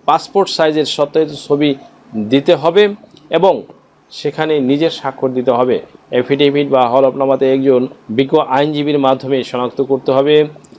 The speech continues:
যেখানে আইনজীবীকে, আইনজীবী সমিতির সদস্য নাম্বার স্বাক্ষর দেওয়ার পাশাপাশি আইনজীবীর সামনেই এই এফিডেভিট বা হলফনামা সম্পন্ন হয়েছে বলে উল্লেখ করতে হবে। সুপ্রিয় দর্শক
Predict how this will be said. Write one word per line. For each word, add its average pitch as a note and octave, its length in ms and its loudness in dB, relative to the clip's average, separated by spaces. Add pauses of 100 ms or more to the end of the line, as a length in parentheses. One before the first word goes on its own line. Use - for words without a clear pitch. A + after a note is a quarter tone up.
যেখানে B2+ 360 0
আইনজীবীকে, B2+ 680 -2 (340)
আইনজীবী E3+ 440 -2
সমিতির C3+ 480 -4 (440)
সদস্য C#3+ 460 -2
নাম্বার B2+ 380 0
স্বাক্ষর - 440 -6
দেওয়ার A#2+ 340 0
পাশাপাশি D3+ 580 -2 (160)
আইনজীবীর C3+ 400 2
সামনেই C3+ 460 0
এই B2+ 340 -2
এফিডেভিট B2+ 420 -6
বা A2+ 120 0
হলফনামা A2+ 420 -2
সম্পন্ন A2 420 -4
হয়েছে A#2 260 -4
বলে A#2+ 240 2 (460)
উল্লেখ A#2 380 2
করতে G#2+ 260 -2
হবে। G#2 220 -2
সুপ্রিয় A2 380 -2
দর্শক C#3 340 0